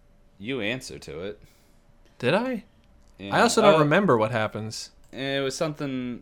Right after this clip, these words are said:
Speaker 1: something about two podcasts ago, 'cause we kinda put them out of order. We released them out of order. Um,
Speaker 2: Oh, I don't know.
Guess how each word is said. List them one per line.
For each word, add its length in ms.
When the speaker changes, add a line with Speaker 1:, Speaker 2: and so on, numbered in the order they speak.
Speaker 1:
something 300
about 220
two 120
podcasts 540
ago, 180
'cause 240
we 300
kinda 220
put 180
them 240
out 320
of 160
order. 400
We 100
released 280
them 100
out 100
of 60
order. 240
Um, 520
Speaker 2:
Oh, 160
I 100
don't 160
know. 160